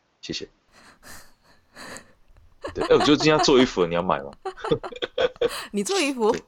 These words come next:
Speaker 1: 我要做公益。
Speaker 2: 哦，干嘛？在学那个奇怪仙人掌吗？
Speaker 1: 对。因为，哎，不要说学，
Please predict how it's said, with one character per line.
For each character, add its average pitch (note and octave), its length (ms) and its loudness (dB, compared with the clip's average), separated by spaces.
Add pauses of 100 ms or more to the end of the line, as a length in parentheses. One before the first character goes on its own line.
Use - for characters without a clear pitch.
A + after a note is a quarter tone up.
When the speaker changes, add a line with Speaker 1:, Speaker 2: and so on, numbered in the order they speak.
Speaker 1:
我 - 80 -2
要 - 20 -6
做 A2+ 160 2
公 F#2 260 2
益。 F2 140 -10 (140)
Speaker 2:
哦， C4+ 200 -6 (480)
干 G#3 120 -6
嘛？ D#3+ 200 -6
在 G3 140 -10
学 F3+ 300 -8
那 G3 60 -6
个 F#3 80 -6
奇 - 160 -10
怪 F#3 120 -4
仙 F3 140 -10
人 D3 140 -8
掌 C#3+ 140 -8
吗？ A#2+ 60 -14
Speaker 1:
对。 B2 80 2
因 C3 60 2
为， B2+ 100 -10 (1200)
哎， E2+ 360 -2 (180)
不 - 80 -4
要 F#2+ 80 2
说 A2+ 140 2
学， E2 500 0